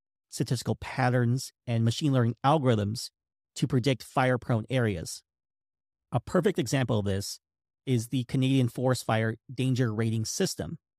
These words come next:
which calculates, um, and levels the risk of forest fires. The Geographic Information Systems deserves a special mention as well.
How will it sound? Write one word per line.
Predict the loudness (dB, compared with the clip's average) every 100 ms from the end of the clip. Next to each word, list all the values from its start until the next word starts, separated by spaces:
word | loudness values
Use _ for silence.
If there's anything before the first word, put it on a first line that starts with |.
| _ _ _ -2
which | -2 -2 -2
calculates, | 0 2 2 2 0 -8 _ -4
um, | 0 0 -2 -2
and | -2 0 2
levels | 2 4 2 2 0
the | 0
risk | 0 0 0 -4 -6
of | -2 -2
forest | -2 -2 -2 -2
fires. | -4 -6 -8 -12 -14 _ _ _ _ _
The | 0 2 2 -2
Geographic | 0 0 2 2 2 0 -2
Information | -2 0 0 0 -2
Systems | -4 -6 -4 -4 -4 -8 _ _ _ -6
deserves | 0 2 4 2 2 0
a | -2 -2
special | 0 -2 0 0
mention | 0 -2 -2 -4
as | -4
well. | -2 -2 -4